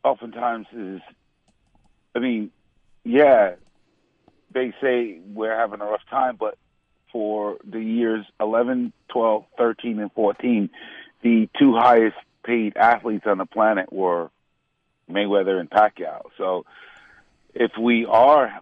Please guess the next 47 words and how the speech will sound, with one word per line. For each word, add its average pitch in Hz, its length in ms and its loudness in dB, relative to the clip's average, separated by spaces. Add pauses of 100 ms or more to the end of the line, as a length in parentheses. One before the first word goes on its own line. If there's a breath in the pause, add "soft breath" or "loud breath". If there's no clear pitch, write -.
falling 110 300 -8
on 104 120 -10
hard 95 260 -8
times, 95 340 -10 (100)
then 90 460 -14 (240)
how 110 280 -2
is 90 60 -6
that 107 180 -2
possible 98 500 -4
when 92 240 -12
we're 95 200 -8
bringing 92 400 -8
in 90 100 -14
the 82 60 -18
most 87 300 -10
money, 87 340 -2
the 76 80 -16
most 80 200 -12 (100)
shows, 87 400 -2
and, 73 300 -18
and 82 200 -14
the 80 60 -12
most, 82 320 -6 (180)
uh, 69 500 -2 (220)
uh, 76 280 -2
the 76 120 -6
most 85 240 0
revenue? 85 400 2
It 69 80 -10
doesn't 80 280 -4
really 80 200 -6
make 76 280 -10
sense 90 280 2
to 82 60 -16
me. 78 180 -12 (100)
But 147 400 4
I 92 120 4
will 104 340 2
admit 113 500 0 (340 soft breath)
that 101 200 -2
M 107 200 2
M 110 180 -2
A 110 240 -2 (200)
has 113 400 2 (880)
definitely, 107 760 -2
uh, - 40 -12
uh, 90 760 -2